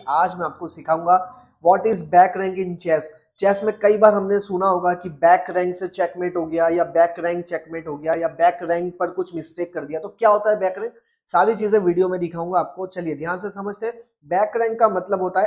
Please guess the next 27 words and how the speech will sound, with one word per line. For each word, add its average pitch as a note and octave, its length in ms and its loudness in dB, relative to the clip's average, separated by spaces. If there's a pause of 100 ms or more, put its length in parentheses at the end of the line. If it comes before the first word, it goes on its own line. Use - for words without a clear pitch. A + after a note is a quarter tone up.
अगर F#3+ 220 -2
white F3 400 2
की A#3+ 80 -10
side F#3+ 240 -4
से G3+ 120 -10
हम G3+ 120 -8
खेल F3 220 -4
रहे F3 200 -4
हैं G#3+ 80 -8 (320)
तो G#3 80 -2
first A#3+ 520 4
rank G#3+ 280 2
को G#3 140 2
कहेंगे F#3+ 360 -2
back F3 280 0
rank, G3+ 240 -8
और F#3+ 180 -6
अगर F3+ 240 -2
black F3+ 300 0
की G#3+ 80 -6
side F#3+ 240 -2
से G3+ 120 -12
खेल F#3+ 140 -8
रहे F#3 60 -4
हैं F3+ 80 -14
तो F#3+ 260 -6
एट्थ G3 200 -2